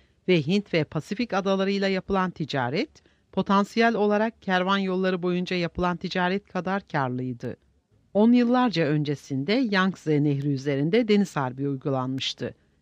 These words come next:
Bin iki yüz altmışlı yıllarda Kubilay, Hang Sung Çin'inin gemilerini dize getirmek üzere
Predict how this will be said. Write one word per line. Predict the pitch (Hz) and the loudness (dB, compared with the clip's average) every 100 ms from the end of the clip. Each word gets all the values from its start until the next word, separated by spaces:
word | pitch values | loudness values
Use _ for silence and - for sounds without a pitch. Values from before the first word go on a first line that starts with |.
| _ - | _ -2
Bin | 180 | 0
iki | - | 0
yüz | 269 247 | 0 2
altmışlı | 226 233 - 240 | 2 0 -2 0
yıllarda | 226 214 202 190 202 | 2 4 2 2 0
Kubilay, | - 151 151 185 254 | -2 -2 2 2 2
Hang | 180 180 165 | 0 0 -2
Sung | - 170 160 - | -2 -2 -2 -4
Çin'inin | 165 151 143 175 214 | -2 2 2 0 -2
gemilerini | 160 156 151 143 175 220 | 0 0 2 0 0 -2
dize | 156 156 | -2 -2
getirmek | 135 131 135 135 127 - | -2 -6 -6 -6 -8 -10
üzere | 120 127 214 | -8 -4 -6